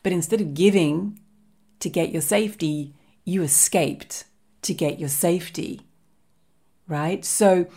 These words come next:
then this, in this life, maybe you're an avoidant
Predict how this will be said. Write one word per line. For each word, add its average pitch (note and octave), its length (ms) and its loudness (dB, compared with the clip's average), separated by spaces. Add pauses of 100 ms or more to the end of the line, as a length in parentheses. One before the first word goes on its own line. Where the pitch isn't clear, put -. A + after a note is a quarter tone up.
(1040)
then F#3+ 800 2
this, - 800 2
in E3+ 220 2
this C4+ 280 2
life, D3 380 2
maybe F3 320 -2
you're F3 460 2
an E3 60 2
avoidant E3 640 0